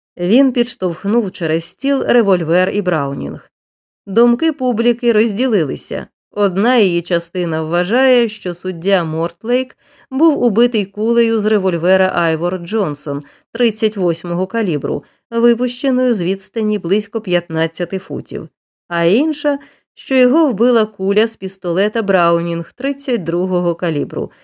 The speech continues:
випущена з відстані близько двадцяти п'яти футів. Яка зі сторін має рацію?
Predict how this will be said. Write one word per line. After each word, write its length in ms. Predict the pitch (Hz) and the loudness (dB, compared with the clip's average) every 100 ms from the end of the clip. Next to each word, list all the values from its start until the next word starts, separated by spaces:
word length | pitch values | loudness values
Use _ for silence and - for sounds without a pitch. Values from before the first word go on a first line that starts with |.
| _ - | _ -6
випущена 720 | 220 247 247 247 - 247 226 | 2 2 2 -4 0 2 2
з 100 | 202 | 2
відстані 540 | 208 208 - 208 202 | 0 -2 -6 -2 -2
близько 540 | 190 185 190 196 - 185 | 0 0 0 -2 -4 -2
двадцяти 540 | 165 180 - 190 196 | 0 -2 -2 -4 -4
п'яти 340 | 196 247 247 151 | 0 -2 0 -4
футів. 500 | - 143 143 - - _ _ _ _ _ | -2 -6 -6 -12 -12 _ _ _ _ _
Яка 460 | - 202 269 285 220 | -2 2 4 4 2
зі 140 | 160 | 2
сторін 500 | 165 - 202 277 269 240 | -6 -6 -4 -2 -2 -4
має 320 | 202 208 208 | -2 0 2
рацію? 540 | 196 143 - - - | 2 -2 -6 -10 -10